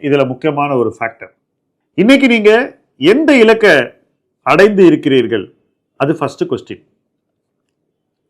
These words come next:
நீங்க டெஃபினட்டா கமெண்ட் செக்ஷன்ல நீங்க எந்த இலக்கை இப்ப ரீச் பண்ணிருக்கீங்க இந்த வருஷம் அப்படிங்கறத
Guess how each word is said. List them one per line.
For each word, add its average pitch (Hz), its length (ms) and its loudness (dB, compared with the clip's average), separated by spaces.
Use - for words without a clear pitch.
நீங்க 165 340 -2
டெஃபினட்டா 147 560 -4
கமெண்ட் 175 300 -2
செக்ஷன்ல 123 500 -6
நீங்க 117 260 -10
எந்த 156 320 -2
இலக்கை 151 440 -2
இப்ப - 320 -4
ரீச் 139 260 -2
பண்ணிருக்கீங்க 117 420 -8
இந்த 110 160 -6
வருஷம் 117 460 -8
அப்படிங்கறத 120 500 -6